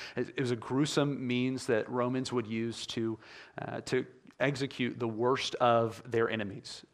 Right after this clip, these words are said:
typically enemies of the state, people who, uh, claimed authority against or above Rome, and they wanted to make an example out of them. But crucifixion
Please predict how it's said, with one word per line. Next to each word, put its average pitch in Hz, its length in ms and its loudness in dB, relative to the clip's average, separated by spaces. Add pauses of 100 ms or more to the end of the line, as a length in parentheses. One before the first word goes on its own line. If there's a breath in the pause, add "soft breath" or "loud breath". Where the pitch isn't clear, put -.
(120)
typically 139 400 4
enemies 139 340 2
of 127 60 4
the 110 80 -2
state, - 460 0
people 139 180 0
who, 123 260 2 (540 loud breath)
uh, - 120 -8
claimed 151 360 4
authority 135 480 6
against 131 540 2
or 123 100 6
above 117 380 8
Rome, 110 440 0
and 113 140 -2
they 127 60 4
wanted 139 180 2
to 131 60 0
make 120 200 2
an 117 60 -4
example 107 420 0
out 98 140 0
of - 60 -4
them. 131 200 -10 (1000)
But 143 160 6
crucifixion - 800 2